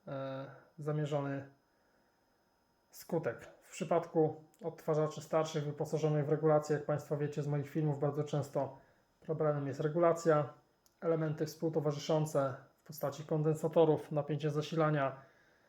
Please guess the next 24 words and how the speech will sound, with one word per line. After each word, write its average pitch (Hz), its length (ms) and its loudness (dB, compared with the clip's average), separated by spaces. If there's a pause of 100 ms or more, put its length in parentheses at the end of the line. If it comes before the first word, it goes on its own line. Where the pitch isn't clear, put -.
(500)
e, 135 460 -8 (320)
uszkodzenia 156 520 0
obwodu 147 300 0
drukowanego 143 640 0 (400)
i 220 120 -8
wiele, 151 240 2
wiele 143 260 0
innych. 120 380 -6 (1300)
Ale 165 200 0
nie 165 140 2
o 143 60 0
tym. 113 200 -10 (1040)
Jak 180 140 -2
wspomniałem, 165 640 0 (520)
w 156 40 -6
dzisiejszym 151 420 -2
odcinku 156 380 0
naprawa 156 360 6
głowicy 147 400 4
K 156 120 4
S 147 180 4
S 151 140 6
sto 156 140 4
pięćdziesiąt 151 580 0